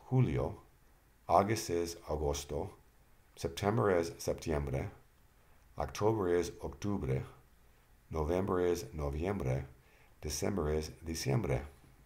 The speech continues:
Now, the last slide here is a simple refrain.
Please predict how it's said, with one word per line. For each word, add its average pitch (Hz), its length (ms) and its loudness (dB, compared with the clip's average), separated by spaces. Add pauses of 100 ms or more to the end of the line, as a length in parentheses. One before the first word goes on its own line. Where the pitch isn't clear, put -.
(2000)
Now, 78 340 2 (760)
the 76 100 -2
last 104 260 4
slide 104 260 2
here 92 300 0
is 78 280 -4
a 76 60 -2
simple 82 300 -4
refrain. 64 540 -4